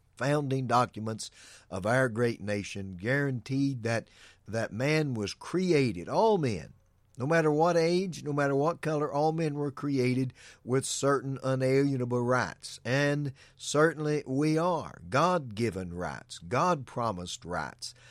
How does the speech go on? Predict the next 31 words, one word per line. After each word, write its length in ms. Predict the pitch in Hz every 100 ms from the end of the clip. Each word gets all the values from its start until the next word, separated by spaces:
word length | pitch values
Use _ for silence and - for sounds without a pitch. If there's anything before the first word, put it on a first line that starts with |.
| - _
the 100 | 117
right 340 | 123 131 135 -
to 120 | 131
life, 480 | 143 165 95 87 -
the 120 | 107
right 240 | 117 117 -
to 100 | -
liberty, 460 | 123 151 127 101 90
the 160 | 95
right 320 | 104 117 127 120 -
to, 460 | - 120 110 104 - - _ -
uh, 300 | 120 117 101
the 340 | 107 113 110
worship 600 | 104 110 151 - 104 - _
of 180 | 110 107
our 240 | 117 110
God 500 | 92 113 110 85 78
as 200 | 98 95
our 140 | 101 95
heart 440 | 101 110 - 78
dictates. 720 | 104 90 - - 78 - - - - - _
You 120 | 101
see, 180 | 101 120
we 220 | 117 143
have 380 | 131 170 196 127 -
those 440 | 101 120 107 92 -
rights 500 | 98 110 95 - -
as 160 | 113 104
our 180 | 104 104
founding 480 | 131 127 107 107
fathers 560 | 101 117 113 101 107